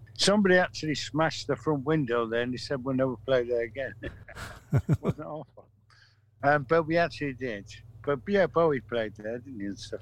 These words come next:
like that. We did the Palace one time, and then immediately after we did, uh, the Johnny Depp Club, you know.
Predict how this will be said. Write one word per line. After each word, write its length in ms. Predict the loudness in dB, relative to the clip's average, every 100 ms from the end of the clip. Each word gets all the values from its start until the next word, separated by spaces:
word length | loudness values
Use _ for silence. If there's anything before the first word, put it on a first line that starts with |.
| -8
like 200 | -8 -8
that. 160 | -14 -16 -20 0
We 120 | 2
did 200 | 4 4
the 80 | 2
Palace 580 | 2 2 2 0 -4 -8 -10
one 160 | -10
time, 400 | -4 0 0 0
and 100 | -2
then 220 | -2 -2 -8 -16 -20 -18 -2
immediately 640 | 0 2 2 0 -2 0 0
after 380 | 0 -2 -6 -4
we 120 | -4
did, 240 | -2 -2 2 4
uh, 260 | 6 4 0 -14 -20 -20 -12 -2
the 120 | 0
Johnny 340 | 2 4 2
Depp 300 | 2 0 0
Club, 240 | -4 -8 -6 -6
you 80 |
know. 220 | -4 -6